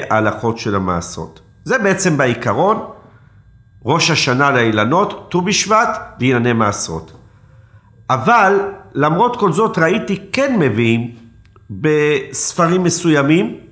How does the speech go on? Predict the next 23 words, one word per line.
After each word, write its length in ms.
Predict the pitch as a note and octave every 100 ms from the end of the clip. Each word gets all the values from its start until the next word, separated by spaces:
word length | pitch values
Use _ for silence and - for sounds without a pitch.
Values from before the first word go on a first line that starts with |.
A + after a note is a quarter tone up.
| - - -
שעוסקים 600 | - G3+ F#3+ - - G3 F3
אולי 220 | E3+ D#3+
יותר 420 | D3+ D3 E3 E3 C#3+
ב-, 200 | C#3 B2 G#2+
בפן 400 | A#2+ - D3 C#3
הפנימי, 640 | - B2+ B2 A#2+ E3 B3+
הרוחני, 680 | A2+ G#2 F#2 A#2 A#2 F3+ A#3+
חסידי, 840 | - A#2 - B2 A2 D#3+ G3+ G3 - - - - - - - _ -
בצד 380 | A2 B2+ C#3+ B2
המוסר 460 | B2+ C3 - G3 G3+
של 200 | G#3+ G3+
הדבר, 420 | G3 G3 A3 A3+ G#3+ - - - _ - - - -
ושם 320 | D3+ - D#4 C4
כן 240 | F4 D#4
מביאים 440 | D4 F3 F#3 F#3+ F#3
שיש 500 | - G3 A3 A3+ - -
גם 360 | E3+ B3 A#3+ G3
משמעות 840 | F#3 - E3 D#3+ G3 F3 - - - - -
בט"ו 300 | B2 C#3 G3+
בשבט, 600 | F3 D#3 C#3 C#3+ C#3+ C#3 - - - B2
ראש 240 | E3+ F3+
השנה 400 | E3 D#3+ C#3+ D#3+
לאילנות, 720 | D3+ C3+ C3 D3 F3+ F3+ F3+